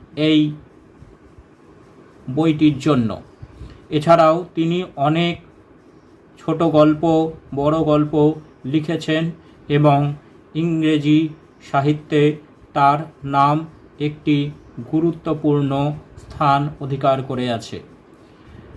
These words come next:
চলো আমরা এবার লেসনটা শুরু করি। অনিলস মাদার্স মেমোরি ওয়াজ স্টোরড উইথ অ্যান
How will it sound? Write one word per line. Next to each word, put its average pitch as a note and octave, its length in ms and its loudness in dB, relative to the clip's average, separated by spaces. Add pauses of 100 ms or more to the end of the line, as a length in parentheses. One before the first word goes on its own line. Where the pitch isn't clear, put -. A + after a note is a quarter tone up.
(280)
চলো D#3 260 4 (400)
আমরা C3+ 260 0 (520)
এবার C3+ 220 0 (300)
লেসনটা D3 440 -2 (140)
শুরু D3 260 0
করি। G2 180 -4 (2000)
অনিলস F3+ 500 4 (360)
মাদার্স D#3+ 520 8 (360)
মেমোরি E3+ 460 0 (340)
ওয়াজ D3+ 320 6 (320)
স্টোরড F3 560 -2 (340)
উইথ F3+ 300 -2 (180)
অ্যান D#3 240 4